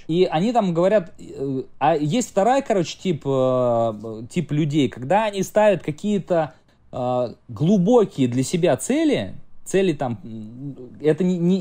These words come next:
это больше не про деньги, это больше про что-то другое, да, что-то за рамками денег уж точно. И наслаждаются путём к этой цели.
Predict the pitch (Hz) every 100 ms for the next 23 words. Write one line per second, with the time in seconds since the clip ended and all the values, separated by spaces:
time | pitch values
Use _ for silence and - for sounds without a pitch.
0 | 160 180 180 147 180 196 170 160 165 156
1 | 156 226 196 143 143 139 151 139 180 -
2 | 143 147 139 175 151 127 131 139 139 110
3 | 98 139 180 - 147 123 110 147 127 110
4 | - 104 98 117 107 92 - 110 95 -
5 | - _ _ - - - _ _ 175 220
6 | 170 165 196 180 - 226 190 196 - 175
7 | 160 - - 170 202 196 127 - 117 104
8 | - 107 87